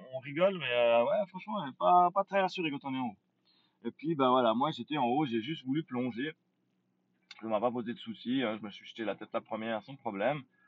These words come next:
Euh, et puis, la deuxième fois, euh, je remonte. Et puis, au moment où je suis en haut, j'ai mon beau-frère qui débarque et qui me dit, « Ouais,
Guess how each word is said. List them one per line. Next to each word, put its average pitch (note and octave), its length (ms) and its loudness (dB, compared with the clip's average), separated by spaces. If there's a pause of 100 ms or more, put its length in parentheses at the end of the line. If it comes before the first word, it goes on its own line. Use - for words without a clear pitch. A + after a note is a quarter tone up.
(180)
Euh, G#2+ 580 0 (960)
et B2 100 -4
puis, D#3+ 200 -4
la C#3+ 100 4
deuxième C3 320 -2
fois, C#3+ 460 6
euh, A#2 320 2
je A#2 80 -8
remonte. C#3+ 640 -2
Et A#2+ 40 -4
puis, B2+ 160 -10
au B2 100 0
moment F3+ 180 -4
où E3+ 80 -6
je - 60 -14
suis C3+ 120 -12
en A#2 100 -4
haut, C3 200 -2
j'ai B2 100 -8
mon A2 140 -6
beau-frère B2+ 340 -8
qui B2 100 -10
débarque A2+ 400 -2
et A#2+ 60 -20
qui B2+ 160 -20
me B2 40 -10
dit, « A#2+ 160 -10
Ouais, F#3+ 340 0